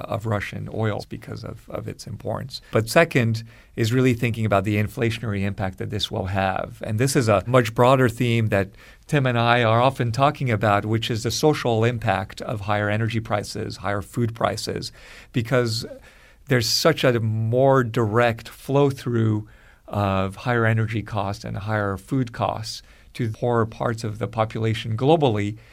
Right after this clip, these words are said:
than there are in, in many developed markets. But even within developed markets, the lower income parts of these countries are experiencing this stress of higher food and energy inflation disproportionately. Going forward, I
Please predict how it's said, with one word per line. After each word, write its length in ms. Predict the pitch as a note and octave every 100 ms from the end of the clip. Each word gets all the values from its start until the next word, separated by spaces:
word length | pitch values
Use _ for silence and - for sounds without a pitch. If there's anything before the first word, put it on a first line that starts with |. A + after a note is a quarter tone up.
| -
than 220 | G#2 G#2+ G#2
there 120 | G2+
are 380 | G2+ A2 G#2 F#2+
in, 400 | - G2+ F#2+ -
in 160 | G2
many 260 | G2+ G2 G2
developed 420 | G#2 G2+ G2 G#2
markets. 440 | G#2+ A#2 A#2 -
But 160 | - A#2
even 300 | A#2 A#2 G2+
within 260 | G#2 B2 A#2+
developed 420 | G#2 G#2 G2+ G2+
markets, 580 | G#2 G#2 - A2 - - - - - -
the 160 | C3+ A2
lower 380 | G#2 A2+ A2 G#2+
income 480 | A2 A2+ A2 G#2 G2
parts 340 | - A2+ A2+
of 120 | A2
these 380 | A2+ A#2+ A2 - - - _ -
countries 420 | - A#2 G#2+ G2+
are 180 | - B2
experiencing 880 | B2+ - A#2 G2+ G2 G#2 G#2 G#2 A#2+ - - - -
this 200 | - G#2
stress 420 | - - A#2 A2
of 140 | G#2 G2+
higher 480 | F#2+ F#2+ G2 G#2 - _
food 340 | - A2+ G2+ G2
and 200 | G2+ -
energy 340 | A2+ G#2 G2+
inflation 540 | F#2+ E2+ F2+ - G2 G2+
disproportionately. 880 | G2+ - G#2 G#2+ - - - - - - - - A#2+
Going 280 | C#3+ F#3+
forward, 640 | - D#3 E3+ B2 G2 F#2+ -
I 320 | - - -